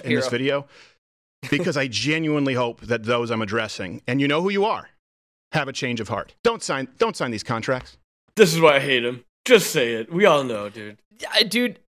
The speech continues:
Speaker 3: Just
Speaker 2: So
Speaker 3: stop being
Speaker 2: <laughs>
Speaker 3: a f- and fucking say it.
Speaker 2: You know what's funny is, uh, I listened to this last night without context for what was happening,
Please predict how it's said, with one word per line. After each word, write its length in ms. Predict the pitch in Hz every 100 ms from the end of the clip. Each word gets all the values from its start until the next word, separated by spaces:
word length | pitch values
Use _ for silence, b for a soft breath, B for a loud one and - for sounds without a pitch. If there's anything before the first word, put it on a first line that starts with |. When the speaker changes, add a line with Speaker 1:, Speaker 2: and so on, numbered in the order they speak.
| _ -
Speaker 3:
Just 100 | -
Speaker 2:
So 200 | 208 202
Speaker 3:
stop 240 | 220 196
being 120 | 196
Speaker 2:
<laughs> 20 | 190
Speaker 3:
a 40 |
f- 140 | 170 988
and 580 | 988 988 988 - 1017 1017
fucking 340 | 151 135 113
say 320 | - 104 98 95
it. 80 | 104 b b
Speaker 2:
You 140 | 180 208
know 100 | 233
what's 180 | 233
funny 400 | - 180 196 202
is, 280 | 170 165 151
uh, 460 | 151 143 135 131 127 - _ _ _
I 160 | - 151
listened 320 | 180 196 196
to 80 | 165
this 180 | 156 131
last 400 | 127 139 143 131
night 460 | 135 135 110 104 _ _ _ _ _ -
without 420 | 131 139 135 147
context 640 | - 147 160 139 98 - -
for 140 | 120
what 160 | 120 123
was 120 | 120
happening, 560 | 107 117 143 147 165